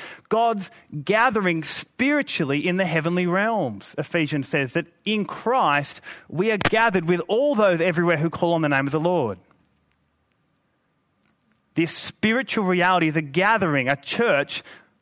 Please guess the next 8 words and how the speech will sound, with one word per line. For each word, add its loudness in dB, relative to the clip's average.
of -2
God 2
for 0
himself -2
that -2
he 0
is -2
building. -4